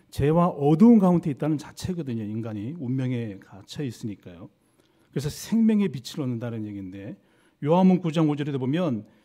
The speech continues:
"내가 세상에 있는 동안에는 세상의 빛이로다." 그러잖아요. <laughs> 보통 이런 얘기 하잖아요.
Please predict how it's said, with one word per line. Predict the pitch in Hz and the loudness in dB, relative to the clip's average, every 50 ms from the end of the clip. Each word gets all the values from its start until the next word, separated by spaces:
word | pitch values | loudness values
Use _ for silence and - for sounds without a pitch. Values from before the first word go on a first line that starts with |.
| _ _ _ _ _ | _ _ _ _ _
"내가 | 135 143 151 180 180 | -2 0 2 2 0
세상에 | 175 - 202 - 214 196 190 | 0 -2 -2 0 2 2 4
있는 | 180 175 170 170 165 | 4 4 4 4 2
동안에는 | 151 147 143 147 139 143 143 160 202 226 226 | 0 0 -2 -2 0 2 2 2 2 2 0
세상의 | 220 - - 190 180 185 175 151 | -2 -6 -8 -4 -2 0 0 0
빛이로다." | - - - 135 - - - - 202 165 147 131 131 | -2 -2 -6 -8 -8 -10 -10 -8 -8 -8 -6 -6 -8
그러잖아요. | 113 104 98 101 92 87 87 87 90 98 - _ _ _ _ _ _ _ _ _ _ _ _ _ _ | -8 -10 -12 -16 -18 -18 -20 -20 -20 -20 -20 _ _ _ _ _ _ _ _ _ _ _ _ _ _
<laughs> | - 175 - - _ _ _ _ _ _ _ _ _ _ _ _ _ _ _ _ _ _ _ _ _ _ _ _ _ _ _ _ _ _ _ _ _ _ _ _ - - - - _ _ _ | -12 -12 -12 -12 _ _ _ _ _ _ _ _ _ _ _ _ _ _ _ _ _ _ _ _ _ _ _ _ _ _ _ _ _ _ _ _ _ _ _ _ -20 -20 -20 -20 _ _ _
보통 | - 165 - 214 | 0 4 6 8
이런 | 196 185 208 214 208 | 8 10 10 10 10
얘기 | 202 185 | 8 8
하잖아요. | 180 156 139 151 143 143 151 160 131 95 85 92 | 6 4 4 2 0 0 0 -2 -2 -4 -6 -10